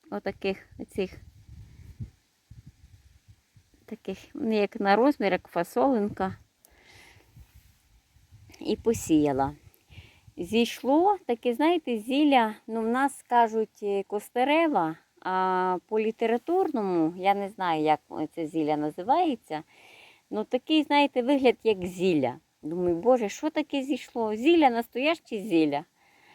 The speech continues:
Але потім ні, воно так вис-, вище піднімається. Але це зі-, ну, не зілля, а цю рослинку, цю чумізу треба проривати, по-моєму, через п'ять сантиметрів, хоча б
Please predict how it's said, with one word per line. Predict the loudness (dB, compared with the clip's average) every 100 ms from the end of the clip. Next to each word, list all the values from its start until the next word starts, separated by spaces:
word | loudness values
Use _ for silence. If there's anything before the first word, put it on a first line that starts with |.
| _ _
Але | 0 2 2
потім | 0 -4 2 2 4
ні, | 2 0
воно | 0 -2 0
так | 0 -2
вис-, | -6 2 2 2 -6
вище | 0 0 0 -10
піднімається. | -10 -8 -4 -2 0 0 -2 -6 -4 -4 -4 -14 -20 -20 -2
Але | 2 4 4 4 2 -2
це | -2 -2
зі-, | -2 -2 -2 -2
ну, | -2 0 0 0
не | 0 -2
зілля, | -2 2 4 4
а | 4
цю | 0 -2
рослинку, | -2 -6 -4 -4 -4 -8
цю | -6 -12
чумізу | -6 -4 0 0 0 -4
треба | -2 -2 -2
проривати, | -2 -2 0 0 2 0 0 -8
по-моєму, | -8 -6 -2 0 2 0 0
через | -4 -4 -6 -2
п'ять | 2 2 0
сантиметрів, | -8 -8 -6 -6 -2 -2 -4 -6 -6 -8 _ _ _ _ _ _ _
хоча | -4 0
б | 2